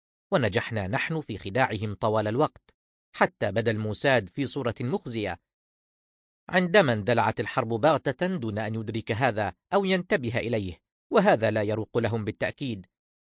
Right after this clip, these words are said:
فما بالك بنجاحنا في الإيقاع بواحد من أفضل جواسيسهم وضباط مخابراتهم بضربة بارعة مدهشة، وقبل أن ينجح في تنفيذ عملية الاغتيال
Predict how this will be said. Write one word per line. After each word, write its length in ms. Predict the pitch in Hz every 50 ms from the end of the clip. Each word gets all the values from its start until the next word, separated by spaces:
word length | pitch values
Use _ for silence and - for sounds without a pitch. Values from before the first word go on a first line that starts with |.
| _ -
فما 240 | 139 117 104 98 95
بالك 400 | 90 104 113 120 127 131 - 160
بنجاحنا 680 | 147 139 147 143 139 123 127 147 151 - 139 127 127 123
في 120 | - -
الإيقاع 460 | 123 - 101 117 - - - 120 110 110
بواحد 720 | 113 107 113 110 110 131 131 - 131 120 120 120 107 95 - _ _ _ -
من 160 | 139 143 135 - -
أفضل 460 | 190 190 - 165 156 175 165 156 139
جواسيسهم 800 | 123 135 127 127 117 107 - 151 147 - - 123 110 120 113 113
وضباط 520 | 117 113 104 113 101 98 113 110 - -
مخابراتهم 920 | 110 104 107 98 - 104 101 92 104 104 131 127 - 117 107 113 107 95 - _ _ _ _ _ -
بضربة 380 | 254 196 208 196 170 120 135 - -
بارعة 500 | 113 107 98 110 107 113 110 90 101 - -
مدهشة، 580 | 104 101 107 135 117 92 110 101 - - 80 - _ _ _ _ _ _ _ _ _ -
وقبل 380 | 151 - - 135 113 104 104 113
أن 200 | 104 107 98 104
ينجح 380 | 123 120 107 113 127 - 143
في 160 | 131 - 123
تنفيذ 460 | 107 - 107 98 - 117 117 101 107 113
عملية 460 | 92 104 107 107 107 110 110 107 - -
الاغتيال 600 | 104 104 - _ - 110 139 151 143 131 110